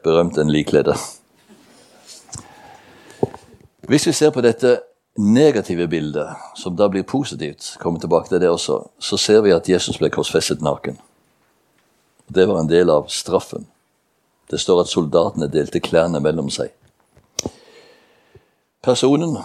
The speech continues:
som jeg mener bestemt er Jesus, er cirka en femogsytti, en åtti høy. Litt vanskelig å si, fordi klær-, knærne er bøyd, og hodet er litt fremoverbøyd. Eh, på baksiden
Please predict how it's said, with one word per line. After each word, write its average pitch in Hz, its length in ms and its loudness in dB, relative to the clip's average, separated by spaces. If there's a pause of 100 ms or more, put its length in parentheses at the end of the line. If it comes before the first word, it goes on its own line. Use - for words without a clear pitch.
som 90 240 -6
jeg 101 120 2
mener 92 200 0
bestemt 85 320 -2
er 85 80 2
Jesus, - 640 -2 (180)
er 101 320 4
cirka - 540 -4 (100)
en 101 240 4
femogsytti, 92 800 -2 (100)
en 98 220 4 (100)
åtti - 320 -4
høy. 76 300 -4 (180)
Litt 101 320 -2
vanskelig 87 380 0
å - 20 -6
si, - 140 -2 (100)
fordi 85 160 -4
klær-, 85 480 0
knærne 92 400 0
er 92 80 -2
bøyd, 104 240 2
og - 220 -8
hodet 82 260 0
er 80 80 2
litt 82 160 -4
fremoverbøyd. 71 720 -2 (2250)
Eh, 101 380 4 (180)
på 120 160 -2
baksiden 123 640 0